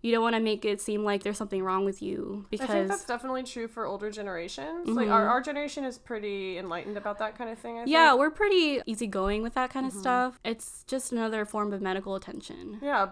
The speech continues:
Speaker 2: exactly. But for them, it's not. It's like, "There's something wrong with you," like you
Speaker 1: Yeah,
Speaker 2: said.
Speaker 1: there's
Speaker 2: If there's
Speaker 1: definitely a
Speaker 2: something
Speaker 1: stigma with
Speaker 2: wrong
Speaker 1: older generations.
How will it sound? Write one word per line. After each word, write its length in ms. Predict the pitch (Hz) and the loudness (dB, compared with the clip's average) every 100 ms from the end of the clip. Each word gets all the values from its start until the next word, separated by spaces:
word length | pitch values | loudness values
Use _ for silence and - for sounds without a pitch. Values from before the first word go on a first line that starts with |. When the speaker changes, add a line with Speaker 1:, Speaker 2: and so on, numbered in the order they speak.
| - | -2
Speaker 2:
exactly. 500 | 277 311 285 277 208 | -2 2 0 0 -2
But 340 | 208 233 220 - | 0 -2 -4 -4
for 140 | 262 | -2
them, 760 | 247 254 254 233 117 - 214 - | 0 0 0 -4 -8 -12 -12 -10
it's 180 | 202 - | -10 -2
not. 380 | 190 117 113 - | 2 2 0 -2
It's 240 | 208 285 | -6 -6
like, 220 | 208 185 185 | -4 -4 -6
"There's 140 | 180 | -8
something 280 | 190 190 196 | -8 -6 -2
wrong 200 | 196 196 | -2 -2
with 160 | 190 | -4
you," 160 | 196 185 | -6 -4
like 200 | 185 - | -6 -8
you 100 | 196 | -6
Speaker 1:
Yeah, 420 | 226 220 196 185 | 0 4 4 2
Speaker 2:
said. 80 | 180 | 2
Speaker 1:
there's 140 | 233 262 | 2 4
Speaker 2:
If 40 | |
there's 0 | |
Speaker 1:
definitely 320 | 262 294 277 | 4 4 2
a 20 | 233 | 2
Speaker 2:
something 160 | 196 | 2
Speaker 1:
stigma 340 | 233 240 220 202 | 2 4 4 4
with 120 | 185 | 2
Speaker 2:
wrong 80 | 202 | 0
Speaker 1:
older 280 | 202 196 196 | 0 0 -2
generations. 960 | 196 190 190 196 185 190 - 202 | -2 -2 -2 -2 -4 -4 -4 -8